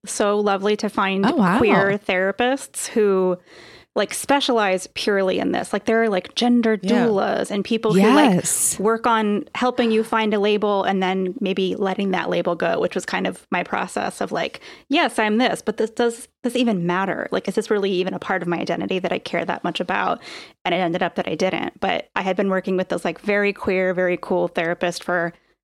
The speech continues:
Speaker 1: I think, like, four or five weeks now. And that has been awesome and very, very gay and lovely. And I highly recommend it.
Speaker 3: Yeah, I want that.
Speaker 2: Wow.
Speaker 3: Yeah.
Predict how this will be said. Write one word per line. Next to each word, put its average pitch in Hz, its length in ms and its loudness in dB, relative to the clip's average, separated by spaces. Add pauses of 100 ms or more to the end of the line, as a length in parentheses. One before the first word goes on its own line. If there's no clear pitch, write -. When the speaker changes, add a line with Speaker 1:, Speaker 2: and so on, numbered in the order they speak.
Speaker 1:
I 208 40 -8
think, 175 200 -2
like, - 200 -6
four 170 280 -2
or 170 40 -4
five 175 300 -2
weeks 175 300 -4
now. 269 420 0
And 170 300 0
that 180 160 -2
has 185 180 -6
been 175 380 -4 (400)
awesome 269 460 2
and 185 160 -2
very, 190 340 -2
very 175 220 -2
gay - 420 -6
and 170 120 -2
lovely. 180 320 -4
And 180 100 0
I 180 40 0
highly 196 320 0
recommend - 480 -2
it. - 160 -8 (840)
Speaker 3:
Yeah, 175 500 0 (160)
I 190 180 0
want 170 320 -2
that. 131 320 -4
Speaker 2:
Wow. 156 560 4
Speaker 3:
Yeah. 165 440 -2